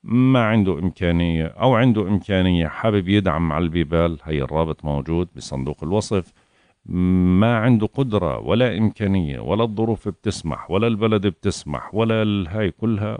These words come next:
وهذا معذور، يحط اللايك وكومنت. ما بده يحط اللايك، ما بده،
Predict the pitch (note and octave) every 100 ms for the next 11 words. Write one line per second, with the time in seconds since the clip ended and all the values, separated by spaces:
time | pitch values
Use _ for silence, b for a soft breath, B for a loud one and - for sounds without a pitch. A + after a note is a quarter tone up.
0 | - C2+ C2+ D#2 F2 E2 E2+ C2 D2 C#2
1 | D#2+ C#3+ E3 C#3 - F3+ B2 B2 C3 C3+
2 | - A2+ - F#2+ F2 E2 - D#3 E3+ C3+
3 | C3 C3+ F#3 C3+ E3 - A#2+ G#2+ F#2+ F2+
4 | A#2 F3 G3+ F3+ C#3+ B2 C#3+